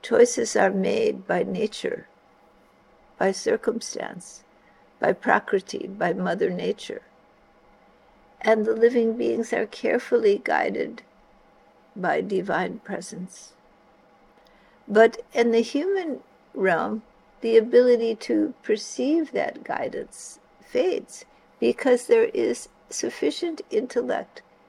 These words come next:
that the individual feels,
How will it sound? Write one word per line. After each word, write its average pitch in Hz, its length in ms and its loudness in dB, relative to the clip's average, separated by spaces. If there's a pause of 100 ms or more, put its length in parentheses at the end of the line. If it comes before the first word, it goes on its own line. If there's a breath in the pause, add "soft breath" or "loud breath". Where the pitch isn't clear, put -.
(1600)
that 190 440 0 (300)
the 214 220 -2
individual 233 760 2
feels, - 560 0